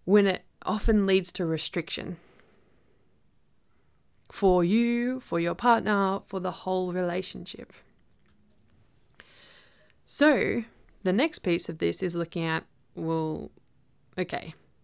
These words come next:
I already know <laughs> that I'm in this situation or that this happens for me. How, how do I change that? And this is where you start with diving deeper within, why do you personally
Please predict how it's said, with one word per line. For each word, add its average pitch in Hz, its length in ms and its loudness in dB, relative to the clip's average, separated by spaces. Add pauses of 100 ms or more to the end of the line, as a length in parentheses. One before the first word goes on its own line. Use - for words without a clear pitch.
(800)
I 170 100 0
already 240 240 6
know 175 340 4 (320)
<laughs> - 320 -4
that 196 160 4
I'm 175 180 6
in 165 140 2
this 165 140 0
situation 156 600 -4 (400)
or 170 100 0
that 165 140 0
this 160 160 -2
happens 160 320 -2
for 165 80 -8
me. 160 280 -6 (340)
How, 160 580 4
how 165 200 -2
do 165 140 2
I 151 420 -4 (500)
change 233 420 4
that? - 360 -12 (960)
And 185 140 4
this 226 160 6
is 185 120 0
where 175 200 4
you 175 180 2
start 196 440 2 (560)
with 208 120 -2
diving 185 360 4
deeper 175 280 2
within, 165 560 0 (640)
why 185 300 6
do 196 140 2
you 196 440 4
personally 175 920 0